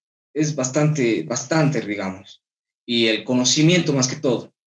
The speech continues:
el conocimiento en la técnica, ¿sí? Hablando netamente ahora del arte marcial, el conocimiento en el estudio de la técnica, porque no necesita, no necesariamente es que uno ya aprende a dar un golpe y listo, sino tiene que aprender cómo hacer ese golpe, en qué momento se debe hacer,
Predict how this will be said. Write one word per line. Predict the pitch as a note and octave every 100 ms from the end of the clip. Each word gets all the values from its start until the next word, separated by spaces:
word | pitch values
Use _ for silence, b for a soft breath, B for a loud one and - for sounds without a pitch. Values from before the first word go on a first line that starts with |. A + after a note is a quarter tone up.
| _ _ -
el | A#2
conocimiento | A#2+ A#2 - D3+ C3+
en |
la | G#2 -
técnica, | C3 B2 - G2+ G2 _ _ _
¿sí? | - C#3 C#3 -
Hablando | A#2+ C3+ C3
netamente | B2+ C3 B2+ B2+
ahora | C3
del | B2+ A#2+
arte | B2 B2
marcial, | A#2+ - D3+ D3 B B B _ -
el | A#2+ A2+
conocimiento | A2 B2 C#3 D#3 D#3 C3
en | G#2+
el | G2+
estudio | B2 - F3 E3
de | C3
la | A2
técnica, | - C3 G#2+ G2+ - -
porque | G#2+ - A#2
no | C#3
necesita, | C#3+ C#3+ D#3 D3+ B2+ - B2+
no | C#3+
necesariamente | C#3+ C#3+ C3+ C#3 C3+ C#3
es | C3+ - - _ _ _
que | - A2
uno | A#2+ B2+ A#2+
ya | A#2+ A#2 G#2
aprende | G#2+ B2+ A#2+
a |
dar | A#2
un | A#2+
golpe | B2 C3 B2 A2
y |
listo, | A2 B2+ B2 F#2+
sino | - A2+ A2
tiene | B2 A2+
que | A#2+ G2+ - B B B -
aprender | - A2+ A#2 B2 A#2+ G2+ - _ -
cómo | C#3+ D3+ B2 - -
hacer | - B2
ese | A2+ G#2+
golpe, | G2+ A#2+ G2 A2 G#2 - G2+
en | G#2
qué | C3+
momento | C3 B2+ D3 C#3+ C3
se | A2 G#2+
debe | A2 G#2+
hacer, | - A2+ A2